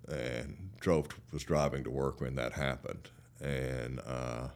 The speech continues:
uh, the effect on me was like, you know, everybody else, the devastation. And I felt so helpless and wanting to figure out how to serve,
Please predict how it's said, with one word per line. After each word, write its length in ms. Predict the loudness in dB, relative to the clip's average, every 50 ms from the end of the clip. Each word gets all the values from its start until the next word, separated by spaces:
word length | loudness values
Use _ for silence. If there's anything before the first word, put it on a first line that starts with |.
| -12 -20 _ _ _ -20 -20 -20 -12 -12 -12 -12 -12 -20 -20 -20 -20 -20 -20 -20 -20 -20 -20 -20 -20 -20 -20 _ _ -12 -6
uh, 400 | -4 -2 -2 0 0 -2 -2 -4 -6 -6 -10 -16 -20 -20 -20 -20 -20 _ _ -20 -20 -20 -18 -20 -20 -20 -20 -20 -20 -18 -14 -2
the 80 | 0 2
effect 300 | 6 8 6 6 6 4
on 120 | 2 2
me 120 | 2 0 0
was 160 | -2 -4 -6
like, 180 | -6 -6 -6 -4 -2
you 100 | -2 -2
know, 160 | -2 -4 -6 -4 -4
everybody 460 | -4 -4 -2 -4 -4 -2 -2 -2 -2
else, 320 | -2 -4 -4 -6 -6 -6 -10 -18 -20 -20 -20 -14
the 80 | -10 -2
devastation. 760 | 0 0 0 2 -2 0 0 2 2 2 2 0 0 0 -2
And 140 | -2 0 0
I 60 | -2
felt 300 | 2 2 2 2 4 2
so 600 | 2 4 4 4 2 2 0 -2 -4 -6 -10 -12 -14 -20 -20 -20 -20 -20 -20 -20 -20 _ _ _ 4
helpless 720 | 6 6 6 4 -2 -10 -6 -4 -4 -4 -4 -6 -8 -12 -18 -20 -20 -20 -20 -20 -20 -20 -20 -20 -20 -20 -20 -20 -20 -20 -20 _ -20 -20 -20 -20 -20 -20 -16 -10 -8 -4
and 460 | -4 -2 -2 -2 -2 -4 -4 -6 -8 -12 -16 -20 -20 -20 -20 -20 -20 -18 -8
wanting 420 | -2 4 8 8 8 8 6 6 2
to 120 | -2 -4
figure 300 | -4 -4 -6 -6 -6 -6 -2 -2
out 280 | 0 0 0 -4 0 4
how 140 | 6 6
to 80 | 6 6
serve, 400 | 4 4 6 6 6 6 6